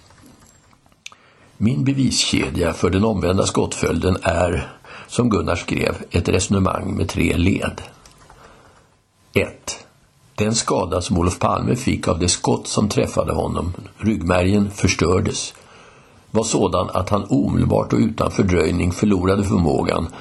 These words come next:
att stå upprätt. Det här intygas av neurologisk expertis. Knäna vek sig genast, vilket medförde att Olof Palme kom i fritt fall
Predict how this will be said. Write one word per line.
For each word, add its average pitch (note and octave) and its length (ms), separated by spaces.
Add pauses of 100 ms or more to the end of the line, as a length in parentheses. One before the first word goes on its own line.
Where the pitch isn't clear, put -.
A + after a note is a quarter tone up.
(140)
att - 140
stå - 300
upprätt. - 560 (420)
Det G2+ 100
här G#2+ 160
intygas D#2+ 640
av D2+ 120
neurologisk D#2+ 840
expertis. - 800 (240)
Knäna A2+ 520
vek F#2 260
sig G#2 160
genast, F2+ 500 (720)
vilket C3+ 360
medförde F#2 420
att F#2 100
Olof F#2 260
Palme - 340
kom - 200
i - 20
fritt F#2 360
fall - 460